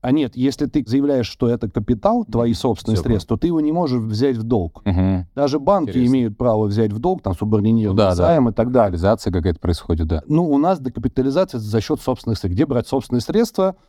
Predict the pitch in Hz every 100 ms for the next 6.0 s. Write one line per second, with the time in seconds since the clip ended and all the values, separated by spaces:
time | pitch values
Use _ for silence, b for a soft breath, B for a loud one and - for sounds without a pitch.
0 | _ 107 113 123 147 143 - 120 123 131
1 | 123 110 131 - 123 143 - 226 220 -
2 | 135 139 123 113 120 117 123 113 135 156
3 | 220 196 104 110 165 117 101 76 - _
4 | _ 98 113 80 80 82 _ 127 90 -
5 | 120 180 135 - - 151 156 156 139 82